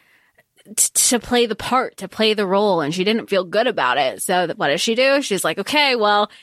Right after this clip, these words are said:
I got this badass power. We're bringing them back to life."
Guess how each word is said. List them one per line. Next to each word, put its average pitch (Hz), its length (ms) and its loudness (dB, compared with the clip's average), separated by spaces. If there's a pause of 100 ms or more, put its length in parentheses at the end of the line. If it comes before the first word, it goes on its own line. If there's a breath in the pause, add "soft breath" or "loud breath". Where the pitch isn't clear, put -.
(140 loud breath)
I 233 60 -10
got 214 200 -2
this 220 200 -2
badass 226 580 2
power. 247 420 0
We're 208 100 -2
bringing 190 300 -2
them 220 100 2
back 208 260 -2
to 247 120 -4
life." 220 520 0